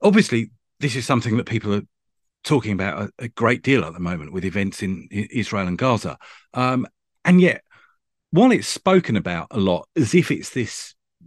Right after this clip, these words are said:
kind of very, um, self-explanatory idea, it, it's actually a very hard thing to put into practice. You know, I mean, I, I think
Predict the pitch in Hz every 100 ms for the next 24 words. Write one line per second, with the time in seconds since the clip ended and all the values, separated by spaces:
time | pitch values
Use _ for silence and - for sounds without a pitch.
0 | _ - 135 110 104 - - - _ _
1 | _ - 110 147 131 123 104 - 104 98
2 | 92 87 - - - 160 123 131 - -
3 | 127 110 - 110 90 90 _ _ _ -
4 | 120 107 143 90 62 - - - - 190
5 | - _ _ _ - 190 - 240 240 160
6 | 156 151 208 190 180 170 120 - 139 104
7 | 120 147 147 - _ - _ _ _ 160
8 | 139 - - 175 - 82 - - - 156
9 | 151 110 135 139 147 151 156 - 220 185
10 | -